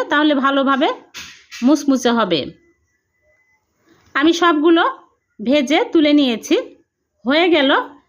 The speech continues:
ভীষণ মজার মুচমুচে মুখরোচক নিমকি।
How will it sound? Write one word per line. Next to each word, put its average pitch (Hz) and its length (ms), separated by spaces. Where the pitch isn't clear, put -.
ভীষণ 320 400
মজার 285 460
মুচমুচে 294 540
মুখরোচক 285 640
নিমকি। 240 520